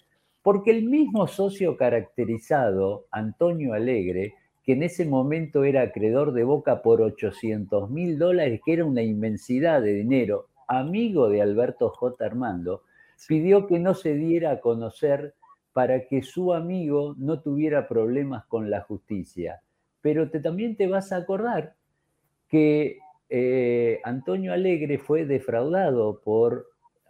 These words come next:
Speaker 1: eh, Alberto J. Armando, cuando una vez solucionado todo después de haber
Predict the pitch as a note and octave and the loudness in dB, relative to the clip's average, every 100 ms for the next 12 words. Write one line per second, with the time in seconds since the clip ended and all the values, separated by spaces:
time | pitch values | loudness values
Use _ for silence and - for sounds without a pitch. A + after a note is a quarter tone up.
0 | G#2 G2+ G2 F#2 E2 G2+ G2+ C#3 - B2 | -10 -6 -4 -6 -6 -4 -2 -4 -4 -8
1 | - C#3+ D3 C#3+ D#3+ D3 F#2+ F#2+ G#2 _ | -6 -10 -6 -6 -4 -4 -4 -6 -10 _
2 | _ _ D3 D#3 F3 G#3 A#3+ A#3 G#3+ A3+ | _ _ -2 -2 2 2 2 0 0 -2
3 | A3 F3+ F3 D#3 D3 D3+ D3+ F#3 G3+ D#3 | -2 -2 0 -2 -4 -2 -2 0 -2 2
4 | A2 G2 - E3 E3+ B2 A2 - D3 C3+ | 2 0 0 2 2 2 -2 0 -2 0
5 | C#3 B2 - G#2 A#2 C3+ C#3 | -2 -2 -4 -2 0 0 -4